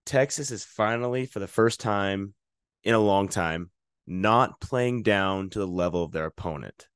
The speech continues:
That's the curse that has bitten Texas in the Big twelve for a long time, that no matter who they're playing, they'll play up or down,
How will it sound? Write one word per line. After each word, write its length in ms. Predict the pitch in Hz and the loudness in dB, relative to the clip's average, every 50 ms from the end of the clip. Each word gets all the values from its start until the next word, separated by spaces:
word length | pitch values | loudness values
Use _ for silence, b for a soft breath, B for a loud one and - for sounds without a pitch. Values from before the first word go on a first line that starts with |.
| _ _ _ _ _ | _ _ _ _ _
That's 220 | - 95 - - | -4 -4 -4 -2
the 100 | - 104 | -6 -8
curse 460 | - - - - 117 113 113 107 - - | -8 -8 -6 -2 2 2 2 2 2 2
that 140 | 117 101 | 2 2
has 280 | 101 98 92 - - - _ _ _ _ _ _ _ _ - 90 | 2 0 -4 -6 -12 -16 _ _ _ _ _ _ _ _ -14 -4
bitten 280 | - 113 - 101 113 104 | -2 -2 -2 -2 -6 -6
Texas 500 | - 113 104 101 - - 110 101 - - | -2 -2 0 0 0 -2 -6 -6 -6 -6
in 80 | 101 | -6
the 80 | 95 87 | -8 -4
Big 220 | 78 98 95 - | -2 -2 -2 -2
twelve 360 | - - 95 92 92 90 87 | -2 -2 2 2 2 2 0
for 140 | - - 90 | 0 -2 -2
a 60 | 90 | -2
long 220 | 90 87 87 87 85 | 0 -2 -2 -4 -6
time, 360 | - 92 82 78 71 80 - _ _ _ _ _ _ _ _ _ _ _ _ | -6 -6 -6 -6 -8 -12 -16 _ _ _ _ _ _ _ _ _ _ _ _
that 180 | - 90 87 85 | -6 -4 -4 -4
no 80 | 95 95 | -4 -2
matter 220 | 98 95 92 90 | -2 0 0 0
who 160 | 90 110 120 | 0 0 2
they're 160 | 120 123 120 | 4 4 2
playing, 520 | 113 - - 123 120 101 87 92 110 123 - _ _ _ _ - | 2 0 -2 -2 0 0 -2 -4 -6 -8 -10 _ _ _ _ -2
they'll 120 | 104 101 | -2 -2
play 260 | - - 117 110 107 | 0 2 2 2 4
up 300 | - - 117 123 - - - | 4 2 2 2 0 -2 -4
or 240 | 113 120 120 117 | 0 2 2 2
down, 540 | 113 101 117 113 113 107 101 98 98 95 98 | 2 2 2 2 4 2 2 0 -2 -6 -10